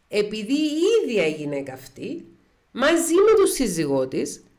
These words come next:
συνεργάστηκαν με τον γιατρό και επανήλθαν σε κανονική ερωτική λειτουργία σε χρόνο ρεκόρ, που δεν το περίμενε ούτε και ο γιατρός, επειδή η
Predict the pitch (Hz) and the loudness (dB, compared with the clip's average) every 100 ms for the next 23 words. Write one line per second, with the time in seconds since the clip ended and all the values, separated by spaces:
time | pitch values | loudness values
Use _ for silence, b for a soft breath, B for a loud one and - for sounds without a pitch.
0 | _ _ - 403 427 427 370 269 247 - | _ _ -2 4 6 6 4 0 -2 -6
1 | 202 185 170 156 139 135 123 - 113 131 | -4 -2 -2 -4 -6 -8 -12 -14 -14 -14
2 | - - _ _ _ _ _ _ _ _ | -16 -20 _ _ _ _ _ _ _ _
3 | _ _ _ _ b b b b b b | _ _ _ _ b b b b b b
4 | b _ - 330 381 415 - - _ _ | b _ 0 2 4 2 -4 -20 _ _
5 | _ _ _ _ _ _ _ _ _ 247 | _ _ _ _ _ _ _ _ _ -2
6 | 247 233 220 233 277 311 - 349 339 - | -2 0 0 2 0 -2 -4 -2 -2 0
7 | 285 277 220 220 214 202 190 - 320 370 | -2 -2 -2 2 4 4 0 0 0 2
8 | 240 220 185 277 294 - 185 180 254 302 | 2 -2 -6 -4 -2 -4 -6 -4 -2 -2
9 | - 180 - 226 240 196 170 - 151 156 | -4 -10 -8 -6 -4 -2 -4 -4 -2 2
10 | 262 - 196 220 285 285 196 233 254 208 | 2 0 0 2 2 0 0 0 0 0
11 | 262 330 330 226 170 156 - 151 302 427 | 0 -2 0 0 0 -4 -4 -2 0 0
12 | - - b b b b - 190 185 180 | -4 -16 b b b b -2 -2 0 -2
13 | 180 226 269 | 0 0 2